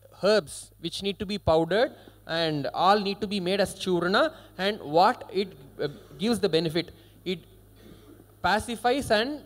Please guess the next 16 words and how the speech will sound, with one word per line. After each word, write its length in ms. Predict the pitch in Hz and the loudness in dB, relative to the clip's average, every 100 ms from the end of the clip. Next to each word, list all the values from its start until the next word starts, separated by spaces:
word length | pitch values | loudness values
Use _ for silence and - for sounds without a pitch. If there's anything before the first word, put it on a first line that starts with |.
| - | -6
it 200 | 175 156 | -4 2
balances 640 | 170 190 226 214 254 240 | 2 4 0 -2 -4 -4
the 420 | 190 190 151 127 - | -2 -2 -2 -6 -6
pitta 560 | 190 - - 240 294 247 - | -6 -6 2 4 4 0 -6
and 320 | 185 240 285 | -2 0 -2
the 120 | 220 | -2
vata 540 | 165 165 185 233 254 - | 4 4 4 2 0 0
and 260 | 175 240 220 | -6 -4 0
also 540 | 175 190 190 254 262 | 2 2 0 0 2
alleviates 640 | 156 175 202 226 254 - | 2 0 -2 -2 -2 -6
from 200 | - 185 - | -2 -2 -2
all 200 | 165 202 | 0 0
the 100 | 214 | 0
toxins, 540 | - 170 - 208 180 | 0 0 0 -2 -2
the 200 | - 165 | -4 -8
amas 500 | - 151 175 202 254 | -2 0 2 2 0